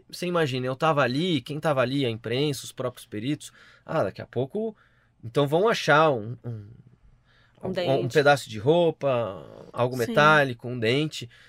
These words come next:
Speaker 1: E ficou ali em duas horas, eu não lembro quanto tempo foi exatamente, mas foi um bom tempo peneirando, soltando os cachorros. Aí eles fizeram a contraprova, que foi muito interessante, né? É,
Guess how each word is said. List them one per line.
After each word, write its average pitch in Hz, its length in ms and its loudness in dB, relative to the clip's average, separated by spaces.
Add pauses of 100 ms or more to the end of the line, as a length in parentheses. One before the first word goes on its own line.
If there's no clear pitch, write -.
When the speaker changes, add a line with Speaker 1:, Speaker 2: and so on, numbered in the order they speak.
(200)
Speaker 1:
E 139 100 -8
ficou - 340 -4
ali 240 180 0
em 214 100 -2
duas 127 380 -2
horas, 117 340 2
eu 147 80 -8
não 262 120 -10
lembro 214 220 -6
quanto 120 200 -10
tempo 113 180 -12
foi 113 200 -8
exatamente, 110 460 -12
mas 123 120 -12
foi 175 100 -12
um 196 80 -10
bom 135 220 -2
tempo 135 420 -8
peneirando, 143 720 -2 (280)
soltando 131 400 -4
os - 80 -16
cachorros. 127 540 -4
Aí 123 80 2
eles 117 100 -6
fizeram 120 320 0
a 113 80 -4
contraprova, 120 720 0
que - 100 -20
foi 127 140 -6
muito 107 260 -10
interessante, 113 800 -8 (540)
né? 101 320 -2 (320)
É, 95 440 -4